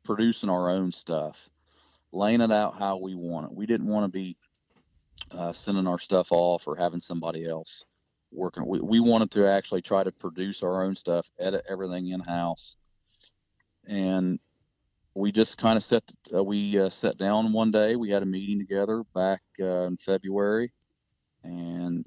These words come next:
we, we kinda laid out the game plan, kinda some ideas. We threw some ideas out there. Of course, we were just gonna stay web-based.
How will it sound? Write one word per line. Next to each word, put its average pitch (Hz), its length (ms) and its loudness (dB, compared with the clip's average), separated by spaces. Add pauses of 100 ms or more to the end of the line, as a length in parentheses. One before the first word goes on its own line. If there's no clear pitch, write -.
we, 90 720 -8 (880)
we - 80 -12
kinda 92 380 -2 (100)
laid 95 300 2
out 95 180 4
the - 80 -20
game 98 300 0
plan, 101 420 0
kinda 98 300 0
some 95 200 -4
ideas. 92 440 0
We 95 100 -18
threw 95 180 -12
some 87 200 -4
ideas 87 460 0
out 101 260 2
there. 104 280 2
Of - 520 -16
course, 104 260 2
we 104 160 -2
were 95 60 -6
just 101 220 -2
gonna 104 140 0
stay 101 260 2
web-based. 87 720 0